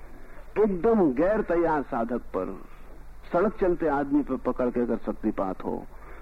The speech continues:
तो उस लाभ की जगह नुकसान ही ज्यादा होंगे।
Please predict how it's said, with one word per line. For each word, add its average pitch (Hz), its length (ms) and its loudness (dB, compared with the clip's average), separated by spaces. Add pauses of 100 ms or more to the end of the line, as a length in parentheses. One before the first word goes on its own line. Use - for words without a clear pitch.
(400)
तो 160 60 2
उस - 140 -2
लाभ 254 360 2
की - 140 2
जगह 113 360 2
नुकसान 110 500 0
ही 120 120 2
ज्यादा 82 280 -6
होंगे। - 380 -10